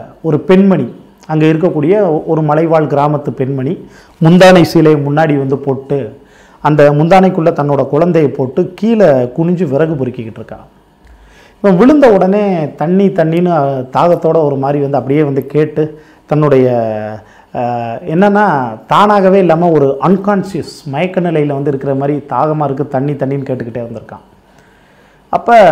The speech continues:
விறகு பொறுக்கிக்கிட்டு இருக்கக்கூடிய இவ சுத்தி முத்தி பார்க்கறா, தண்ணி எதுவுமே வந்து இல்ல. உடனே நேரா பக்கத்துல வந்து வர்றா. பக்கத்துல வந்துட்டு அவனை வந்து பார்த்துட்டு, "நம்முடைய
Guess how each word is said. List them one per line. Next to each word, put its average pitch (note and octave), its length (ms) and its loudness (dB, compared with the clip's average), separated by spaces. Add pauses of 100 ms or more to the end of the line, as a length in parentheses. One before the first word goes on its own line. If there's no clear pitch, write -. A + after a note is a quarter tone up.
(420)
விறகு B3 360 2
பொறுக்கிக்கிட்டு G3 460 0
இருக்கக்கூடிய E3 440 0
இவ D3+ 200 0
சுத்தி G3+ 340 -6
முத்தி F#3 260 0
பார்க்கறா, D3 480 -2
தண்ணி F#3 320 0
எதுவுமே D#3+ 380 0
வந்து C#3+ 240 -4
இல்ல. C3 440 -2 (340)
உடனே G3 280 2
நேரா F3+ 300 2
பக்கத்துல - 300 -2
வந்து C#3 340 -2
வர்றா. B2+ 260 -8 (520)
பக்கத்துல F#3 280 0
வந்துட்டு E3 340 2
அவனை D#3 260 2
வந்து D#3 180 0
பார்த்துட்டு, C#3+ 760 -2 (380)
"நம்முடைய D#3+ 720 2